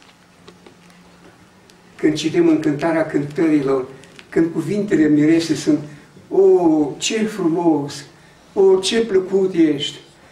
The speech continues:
Așa cuvinte are mireasa pentru el. Dar de ce așa? Ca și noi, când luăm o pâine caldă, rumenă, și o privești, Doamne, e o minune. Și o mănânci cu așa o plăcere.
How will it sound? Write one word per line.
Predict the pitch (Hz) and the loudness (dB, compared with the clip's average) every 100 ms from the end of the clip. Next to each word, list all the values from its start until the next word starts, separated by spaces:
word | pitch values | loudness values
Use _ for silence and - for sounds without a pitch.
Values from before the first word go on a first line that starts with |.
| - _ | -20 _
Așa | - - 269 | -6 -4 -4
cuvinte | 254 214 175 220 202 | -4 -6 -4 -2 -2
are | 175 160 | 0 2
mireasa | 156 160 170 170 | 4 2 0 -4
pentru | - 147 147 143 | -6 -6 -4 -4
el. | 147 135 - - - - | -2 -4 -8 -20 -20 -6
Dar | 220 | -4
de | 277 | -4
ce | - 285 | -6 -6
așa? | - 208 156 135 - - - - - - | -6 -6 -6 -6 -12 -20 -20 -20 -20 -6
Ca | 202 | -4
și | 208 | -2
noi, | 208 220 208 165 | -2 -2 0 0
când | - 156 | 2 2
luăm | 170 165 | 2 2
o | 151 | -2
pâine | 151 190 196 147 127 - - | -2 -4 0 0 0 -6 -4
caldă, | 185 165 143 143 127 165 160 - | -2 0 -2 0 -2 -2 -4 -2
rumenă, | 208 196 143 156 | 2 2 2 -2
și | - | -2
o | 170 | -4
privești, | - 151 143 165 143 - | -2 -6 -2 -2 -2 -6
Doamne, | 165 135 - - - - - - - | -10 -10 -12 -14 -16 -16 -20 -16 -2
e | |
o | 151 | 0
minune. | 165 208 214 339 - - - - _ _ _ _ _ | 2 0 2 0 -2 -6 -16 -20 _ _ _ _ _
Și | - | -16
o | 123 | -8
mănânci | 135 165 | -2 0
cu | 170 | -2
așa | - - | -8 -6
o | 143 | -6
plăcere. | - 113 - 139 123 - | -6 -10 -6 -6 -6 -8